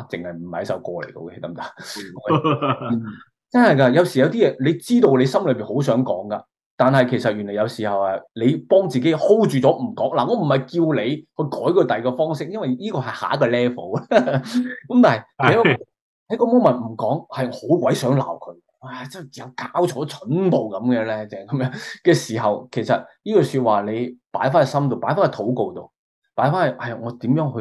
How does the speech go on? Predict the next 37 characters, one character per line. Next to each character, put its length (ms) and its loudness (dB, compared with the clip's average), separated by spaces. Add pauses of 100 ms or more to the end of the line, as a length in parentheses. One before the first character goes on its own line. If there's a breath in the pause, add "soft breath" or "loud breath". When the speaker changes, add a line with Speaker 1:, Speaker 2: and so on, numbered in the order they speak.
Speaker 1:
去 140 -8
讓 160 -4
我 280 0
丈 240 -8
夫 100 -10
更 160 -8
有 100 -10
智 220 -18
慧 220 -10
咧？ 120 -16 (340 soft breath)
我 100 -4
點 140 4
樣 200 2
讓 140 -2
我 80 -6
太 240 -8
太 220 -6 (220)
能 140 -14
夠 140 -4
更 160 -8 (100)
可 280 -10
以， 260 -10
誒， 140 -14
聽 240 -6
到 80 -6
我， 220 -10
誒， 200 -12
別 160 -12
人 120 -16
嘅， 60 -14
誒， 400 -18
嘅， 200 -10
嘅， 200 -10
嘅 140 -10
感 240 -10
受 260 -8
咧？ 140 -12